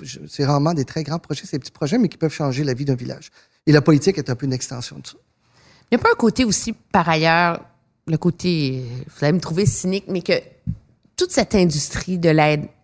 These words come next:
Speaker 2: internationale finit par entretenir la dépendance de ces pays-là sur la richesse, l'organisation, la gouvernance des pays développés, non ?
Speaker 1: Ben moi, c'est, je dirais ce qui contribue à ça, c'est le fait que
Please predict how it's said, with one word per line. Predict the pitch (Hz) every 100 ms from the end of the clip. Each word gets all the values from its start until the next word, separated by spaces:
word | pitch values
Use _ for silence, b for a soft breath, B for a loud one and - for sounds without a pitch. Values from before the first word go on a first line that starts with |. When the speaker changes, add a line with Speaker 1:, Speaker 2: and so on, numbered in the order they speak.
| -
Speaker 2:
internationale | 147 143 147 143 - 127 - - B B B B B
finit | - 214 269
par | 285 214 214 -
entretenir | 180 165 180 - 180 196 185
la | 147
dépendance | 143 147 135 135 156 156 -
de | 147
ces | -
pays-là | 143 151 147 - -
sur | 151 - 190 185 180 180 - _ _ -
la | 147
richesse, | 147 - 151 143 -
l'organisation, | 131 135 139 135 135 - 143 143 147
la | - 139
gouvernance | 147 147 135 143 151 160 -
des | 147
pays | 131 139 135
développés, | 131 127 123 180
non ? | 175 180 214 B B B B B B B B B B _
Speaker 1:
Ben | 147
moi, | 170 262
c'est, | 190 -
je | 180 151
dirais | 156 226
ce | -
qui | 156
contribue | 156 151 - 151 208 240 - _ _ _
à | 131
ça, | - 214
c'est | 208 156 156 -
le | 135 131
fait | - 196
que | - 147 147